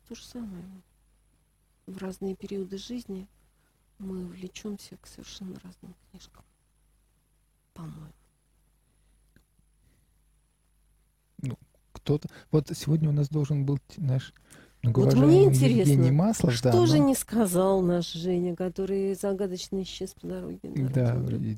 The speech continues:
Speaker 1: Рубцов?
Speaker 2: даже, судя по всему, не, не отзвонился и не отписался. Может быть, он, конечно, сидит сейчас где-нибудь в кулуарах и хихикает.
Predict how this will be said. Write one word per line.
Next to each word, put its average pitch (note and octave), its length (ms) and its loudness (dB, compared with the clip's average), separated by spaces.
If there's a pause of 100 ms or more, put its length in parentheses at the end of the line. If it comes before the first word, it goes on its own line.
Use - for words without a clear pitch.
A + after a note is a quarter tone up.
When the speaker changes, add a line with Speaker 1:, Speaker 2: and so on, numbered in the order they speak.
(140)
Speaker 1:
Рубцов? A2+ 80 -8
Speaker 2:
даже, C#3 260 -2
судя C3+ 220 -8
по C#3 80 -6
всему, C3 280 -6
не, B2+ 380 -2
не C3 200 0
отзвонился C3 520 -2
и D#3 60 0
не C#3+ 140 2
отписался. C#3 540 -4
Может C#3+ 180 0
быть, D3+ 120 -6
он, C#3+ 80 0
конечно, D3 320 0
сидит C#3+ 340 -2
сейчас C3+ 200 -2
где-нибудь B2+ 380 0
в - 60 -20
кулуарах B2+ 500 -2
и C3+ 80 -2
хихикает. C#3 640 -2